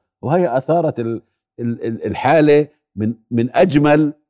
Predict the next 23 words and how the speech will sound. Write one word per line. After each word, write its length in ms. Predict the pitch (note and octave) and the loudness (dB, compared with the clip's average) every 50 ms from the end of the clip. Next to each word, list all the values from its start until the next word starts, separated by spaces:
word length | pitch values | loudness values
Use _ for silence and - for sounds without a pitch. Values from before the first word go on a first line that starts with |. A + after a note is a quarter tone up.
| _ - | _ -4
وأوسع 600 | - B2+ - C#3+ D3+ D#3 C3+ - - C#3 - - | -2 0 2 2 2 2 2 2 0 0 0 0
أبوابها، 640 | E3+ D#3+ G#3 A#3+ A#3 A#3 G3+ B2 - G2+ D#2 - _ _ | 0 2 4 4 4 4 2 0 -2 -4 -6 -8 _ _
يعني، 500 | - E2+ F#2 E2 D#2+ E2 D#2+ E2 E2 D#2+ D#2 | -6 -4 -2 -2 -2 -4 -6 -6 -6 -8 -10
يعني 520 | C2+ B1+ C2+ D2+ D2 D#2 E2 E2 E2 D2+ | -10 -8 -6 -6 -6 -6 -6 -8 -10 -10
ب-، 160 | - D#2 C#2+ C2 D#2 | -12 -14 -18 -16 -14
ب-، 480 | F2 E2 D#2+ D#2+ D#2+ F#2+ A2 F#2 G#2 | -10 -10 -10 -8 -8 -8 -8 -6 -4
باللي 240 | A2+ B2 A#2 A2 A2+ | -2 -2 -2 0 -2
عم 180 | F#2 G2 A2 A2+ | 0 0 0 0
بيحصل 320 | A2 B2+ - _ - A2+ | -2 -4 -6 _ -6 -4
اليوم 340 | A2+ G#2+ G2+ G2+ G#2+ G#2+ G2+ | -4 -4 -4 -4 -6 -6 -8
في 160 | E2+ - G2+ | -8 -10 -12
قطاع 360 | F#2+ - F#2 E2 - F#2 F2 E2+ | -10 -10 -12 -8 -6 -4 -4 -4
غزة. 360 | E2 E2 D#2 C#2+ A#1 C2 - _ _ _ _ _ _ _ - | -6 -8 -12 -12 -14 -20 -20 _ _ _ _ _ _ _ -12
فأنا 220 | F#2+ G2 A2 A2+ | -8 -6 -4 -4
بعتقد 500 | G#2+ G2 F#2 G2 - D3 C#3+ - A#2+ G2 | -4 -4 -6 -4 -4 -4 -2 -2 -2 -2
إنه 200 | E2 E2+ F2 F2 | -2 -6 -6 -8
العقل 360 | D2+ C#2+ - C#3+ - - - | -8 -8 -8 -8 -6 -4 -4
السياسي 480 | - - _ - F2+ F2+ E2+ D#2 - - | -4 -4 _ -6 -6 -4 -6 -6 -8 -12
الأردني 540 | D#2 - C#2 D2+ D2+ B1+ C2 A#1+ A1+ A1 G#1+ _ _ _ _ _ _ _ _ _ _ - | -14 -14 -14 -16 -16 -16 -18 -18 -20 -20 -20 _ _ _ _ _ _ _ _ _ _ -4
يجب 360 | F#2 A#2 A2 G#2+ A2 F#2 - | -4 -4 0 -2 -4 -4 -4
أن 160 | E2+ E2+ F2+ | -8 -8 -6
يعيد 380 | E2+ E2 D2 F#2 A2+ A2 E2+ F#2+ | -6 -6 -6 -4 -4 -4 -4 -4
النظر 520 | F2+ F2 F2 G#2+ A2 F#2+ E2+ D2+ C2+ | -4 -4 -2 -2 -2 -2 -4 -4 -6